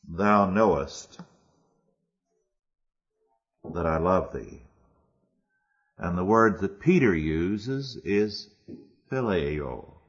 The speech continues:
P H I L E O, which refers to ordinary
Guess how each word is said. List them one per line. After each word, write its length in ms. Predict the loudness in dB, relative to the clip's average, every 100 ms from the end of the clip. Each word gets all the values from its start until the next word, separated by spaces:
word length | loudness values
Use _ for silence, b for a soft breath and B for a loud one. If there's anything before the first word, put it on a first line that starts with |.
| _ _ _ _ _ _
P 180 | -4 -2
H 260 | 0 -2 0
I 340 | 2 2 0 -2
L 440 | 0 0 0 -4
E 260 | -6 -6 -8 0
O, 480 | 2 2 0 -8 -20 _ _ _ _ _ B B B B -2
which 360 | 2 2 0
refers 580 | 0 2 4 4 2 0
to 80 | -8
ordinary 880 | 0 4 4 2 -2 0 0 0